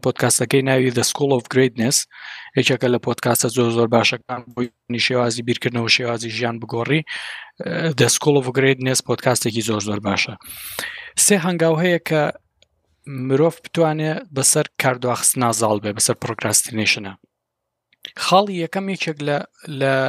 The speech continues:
هەنگاوەکان، لە خاڵەکانی پێشوشا باسم کرد، ئەوەیە ڕوئیەیەک بۆ خۆت دانێ، ڤیژنێک دانێ. دنیابینیەک بۆ خۆت دانێ، تۆ چیت لە ژیانی خۆت ئەوێ. بۆ نمونە، من ڕوئیەیەکم هەیە لە ژیانمە، ئەمەوێ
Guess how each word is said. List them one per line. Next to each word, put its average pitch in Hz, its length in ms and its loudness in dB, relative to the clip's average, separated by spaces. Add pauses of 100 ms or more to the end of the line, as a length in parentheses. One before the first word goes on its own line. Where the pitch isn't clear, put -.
(420)
هەنگاوەکان، 131 640 2 (180)
لە 135 100 4 (300)
خاڵەکانی 139 500 2
پێشوشا 151 420 0
باسم 151 320 2
کرد، - 180 0
ئەوەیە 175 360 4 (440)
ڕوئیەیەک 156 540 2
بۆ 110 120 -4
خۆت 113 220 -4
دانێ، 104 300 -4
ڤیژنێک 123 480 0
دانێ. 101 240 -2 (1000)
دنیابینیەک 139 760 4
بۆ 143 120 2
خۆت 156 180 2
دانێ، 151 260 2
تۆ 147 80 -2 (100)
چیت 165 220 0
لە 120 140 -4
ژیانی 107 340 -6
خۆت 120 220 -8
ئەوێ. 101 200 -8 (1160)
بۆ 156 100 6 (100)
نمونە، 147 380 -2 (520)
من 170 160 4
ڕوئیەیەکم 156 560 2
هەیە 147 180 4
لە 135 120 2
ژیانمە، 143 420 -2
ئەمەوێ 143 360 2